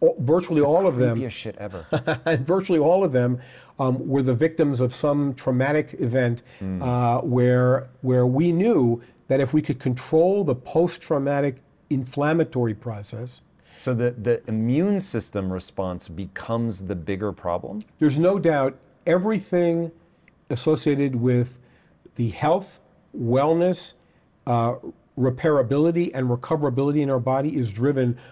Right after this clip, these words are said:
Speaker 1: by the immune system.
Speaker 2: Hmm.
Speaker 1: The immune system is designed to, um, interrogate, to make sure things are working properly,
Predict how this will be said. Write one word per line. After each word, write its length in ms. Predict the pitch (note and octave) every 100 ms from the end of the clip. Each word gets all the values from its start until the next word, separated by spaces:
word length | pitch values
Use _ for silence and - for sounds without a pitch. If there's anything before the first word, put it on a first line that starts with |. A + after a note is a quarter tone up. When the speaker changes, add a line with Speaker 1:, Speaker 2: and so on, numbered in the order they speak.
| -
Speaker 1:
by 120 | B2
the 100 | A#2+
immune 260 | A2+ A2+ G#2+
system. 360 | - - - - - -
Speaker 2:
Hmm. 120 | G#2+ D#2+
Speaker 1:
The 80 | C#3
immune 280 | C3+ E3 F3+
system 480 | - F3 - D3+ D3+
is 240 | C#3+ B2+ A2+
designed 760 | G#2+ B2 C3 C#3 C#3+ C#3+ C#3 -
to, 460 | C3 B2 B2 A#2+ - - -
um, 440 | B2+ A#2+ A#2+ B2+
interrogate, 840 | C#3 A#2+ - D#3+ E3 F3+ F3 F3 F3 - _ _
to 100 | -
make 180 | C3+ C#3+
sure 160 | - C3
things 240 | D3+ B2
are 60 | A#2+
working 340 | C#3 D3 D3
properly, 560 | C3 C#3+ C#3+ D3+ D#3+